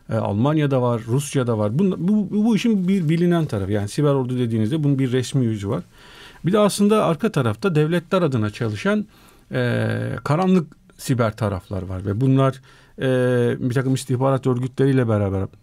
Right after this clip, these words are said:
bazen çalışırlar. Bazen, e, kendi, e, inisiyatiflerinde devlet adına savaştıklarını iddia ederler ki örneğin Suriye Elektronik Ordusu bunlardan bir tanesi. Her ne kadar, e, Suriye, e,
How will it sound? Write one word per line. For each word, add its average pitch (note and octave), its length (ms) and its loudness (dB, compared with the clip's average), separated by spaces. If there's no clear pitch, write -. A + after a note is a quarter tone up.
bazen G2 280 -2
çalışırlar. G2+ 680 -4
Bazen, A#2 380 0
e, A2+ 380 -4
kendi, B2 460 0
e, A2 240 0
inisiyatiflerinde A2 920 -2
devlet A#2+ 320 0
adına G#2+ 340 0
savaştıklarını G#2+ 720 -4
iddia G2 280 -4
ederler A#2+ 380 -2
ki A#2+ 120 -4
örneğin A2+ 340 0
Suriye A#2 360 -4
Elektronik A2+ 480 -4
Ordusu A2 340 -6
bunlardan C3+ 460 0
bir B2 80 -6
tanesi. G#2+ 340 -2
Her A2 100 0
ne A2 80 -2
kadar, A2 280 -4
e, A2 260 0
Suriye, A2 460 0
e, G#2+ 40 0